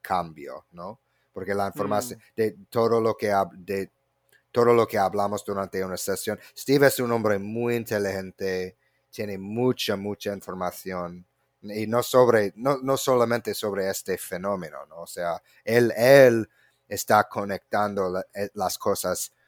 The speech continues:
Speaker 1: está yendo más allá, ¿no? Está, está trayendo este concepto mucho más allá de lo que,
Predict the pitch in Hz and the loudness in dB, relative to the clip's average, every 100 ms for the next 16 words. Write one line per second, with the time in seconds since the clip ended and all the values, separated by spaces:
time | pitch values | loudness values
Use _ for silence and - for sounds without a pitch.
0 | _ _ _ 104 - 120 120 113 110 101 | _ _ _ -8 2 6 6 6 2 2
1 | 95 98 95 - 98 87 90 85 80 - | -2 -2 -2 0 0 0 0 -2 -2 -10
2 | 90 95 - 107 107 107 131 127 - 117 | -10 -8 -2 0 0 -2 -2 -4 0 2
3 | 113 110 110 107 98 98 - - 101 92 | 2 0 -4 -2 -2 -2 -6 -6 -4 -4
4 | 82 - - 95 - 98 - 101 90 110 | -6 -14 -16 -12 -6 -6 -6 -8 -6 -10
5 | - 101 95 - 92 92 90 87 90 87 | -6 -4 -4 -4 -2 0 0 -2 -4 -6
6 | - 92 87 82 | -4 -6 -6 -8